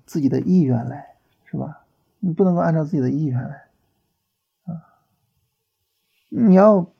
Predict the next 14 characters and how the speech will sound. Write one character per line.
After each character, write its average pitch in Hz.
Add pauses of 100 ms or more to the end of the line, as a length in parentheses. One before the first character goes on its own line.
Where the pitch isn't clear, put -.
根 214
据 214
市 196
场 - (120)
客 -
观 165
的， - (840)
呃， - (120)
实 -
际 185
的 151
情 -
况 -
来。 -